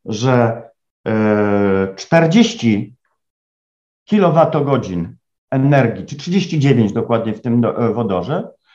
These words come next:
będzie kosztowało poniżej dwóch dolarów. Ze wszystkiego tymi potem konsekwencjami. Jedną z nich jest na przykład takie, że ten wodór w znakomicie wyższy, w,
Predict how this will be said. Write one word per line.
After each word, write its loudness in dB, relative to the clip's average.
będzie 4
kosztowało 2
poniżej 2
dwóch -6
dolarów. -2
Ze -8
wszystkiego -4
tymi -2
potem -6
konsekwencjami. -4
Jedną 4
z 2
nich 2
jest -2
na 0
przykład -4
takie, -4
że -2
ten 2
wodór -2
w -4
znakomicie 0
wyższy, -6
w, -6